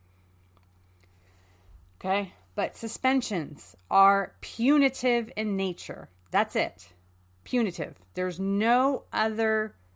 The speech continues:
value in a suspension besides punishment. It's also a form of seclusion because that child is staying at home while his or her peers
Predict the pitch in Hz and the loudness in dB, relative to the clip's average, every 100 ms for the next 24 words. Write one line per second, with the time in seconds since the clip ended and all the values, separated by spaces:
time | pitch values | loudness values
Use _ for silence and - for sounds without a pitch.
0 | _ - 156 180 196 202 190 175 160 156 | _ -14 -4 4 6 6 4 0 -2 -2
1 | 156 - _ _ _ _ _ _ _ _ | -6 -12 _ _ _ _ _ _ _ _
2 | _ _ _ _ _ _ _ _ _ _ | _ _ _ _ _ _ _ _ _ _
3 | 180 185 196 220 - 196 175 - 151 143 | -6 -6 -6 -6 -2 -2 -2 -6 -6 -8
4 | 143 _ _ _ _ _ _ _ _ _ | -10 _ _ _ _ _ _ _ _ _
5 | _ _ _ 180 - 170 165 160 - 156 | _ _ _ -10 -4 0 0 -2 -10 -10
6 | 131 - - - - _ _ _ _ _ | -10 -12 -16 -18 -20 _ _ _ _ _
7 | _ _ _ _ _ _ _ _ _ _ | _ _ _ _ _ _ _ _ _ _
8 | _ _ _ _ _ _ _ _ _ _ | _ _ _ _ _ _ _ _ _ _
9 | _ - - 180 180 180 175 - 175 170 | _ -14 0 2 2 0 -2 -2 -4 -4
10 | 151 - - 180 202 240 302 349 _ _ | -6 -14 -6 -4 -2 -4 -6 -6 _ _
11 | _ _ _ _ _ _ _ _ _ _ | _ _ _ _ _ _ _ _ _ _
12 | _ _ _ _ _ _ _ _ _ _ | _ _ _ _ _ _ _ _ _ _
13 | _ _ _ _ _ _ 156 180 196 170 | _ _ _ _ _ _ -12 -8 -4 -2
14 | 170 156 - 180 175 160 - 185 165 147 | -2 -2 0 2 2 0 -6 -4 -4 -4
15 | 147 175 196 240 226 180 175 165 160 151 | -4 -2 -2 -4 -6 -4 -2 0 -2 -2
16 | 180 175 175 156 - 180 190 226 220 | -4 -4 -4 -6 -6 -4 -2 -4 -8